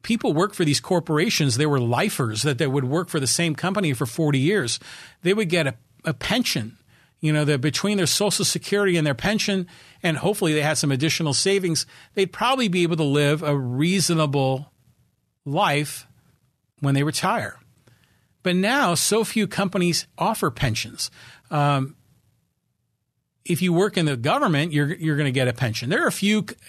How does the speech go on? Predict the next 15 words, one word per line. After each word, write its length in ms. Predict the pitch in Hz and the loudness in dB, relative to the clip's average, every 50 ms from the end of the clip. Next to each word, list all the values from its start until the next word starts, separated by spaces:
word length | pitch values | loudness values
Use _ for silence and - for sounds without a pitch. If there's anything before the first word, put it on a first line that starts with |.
| - _ | -20 _
companies 460 | - - 175 160 139 170 151 147 127 | -4 -2 -2 0 0 0 0 2 2
that 100 | 135 135 | 0 0
offer 300 | 123 120 123 117 - 123 | 2 0 0 0 -2 -6
pensions, 420 | 117 - 131 120 117 117 131 139 - | -4 -4 -2 -2 -2 -2 -2 -4 -2
but 160 | - 151 139 | -4 -4 -2
they're 180 | 175 175 185 | -2 0 0
rare. 460 | 170 139 147 160 147 - - - - - _ - - _ _ _ _ _ _ _ _ _ _ _ | 0 0 0 0 -2 -2 -6 -12 -18 -20 _ -20 -20 _ _ _ _ _ _ _ _ _ _ _
So 200 | - - - 196 | -8 -4 -2 0
then 180 | 196 233 240 220 185 - | 2 2 0 0 -2 -4
what 200 | 165 190 240 277 | -2 -2 0 0
are 60 | 269 | 2
these 160 | 262 202 - | 0 0 0
people 280 | - 202 190 - 190 151 | 0 -2 -2 0 0 0
gonna 220 | 143 143 135 123 | 2 2 2 2
do? 320 | 110 196 269 269 107 - | 2 0 0 -2 -4 -6